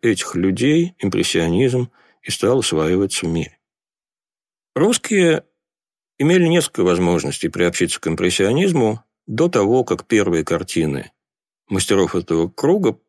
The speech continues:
попали в нашу страну. Ну, например, в тысяча восемьсот семьдесят шестом году Эмиль Золя, в ту пору молодой, непризнанный литератор,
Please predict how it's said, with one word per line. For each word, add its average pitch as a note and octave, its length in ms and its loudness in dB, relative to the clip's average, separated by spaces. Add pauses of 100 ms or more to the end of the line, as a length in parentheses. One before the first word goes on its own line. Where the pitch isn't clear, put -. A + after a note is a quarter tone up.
попали A2+ 500 0
в F#2+ 80 -4
нашу F#2+ 220 -2
страну. - 480 -6 (760)
Ну, E3+ 60 2
например, A#2+ 420 2
в - 60 -14
тысяча G2 320 -2
восемьсот F2+ 420 0
семьдесят E2+ 300 -2
шестом D#2 360 -4
году A2+ 520 0 (400)
Эмиль A#2 300 0
Золя, F#2 480 2 (140)
в - 80 -20
ту F2+ 120 -2
пору F2+ 500 0 (380)
молодой, F2 640 2 (380)
непризнанный E2+ 600 -2
литератор, F#2 680 -2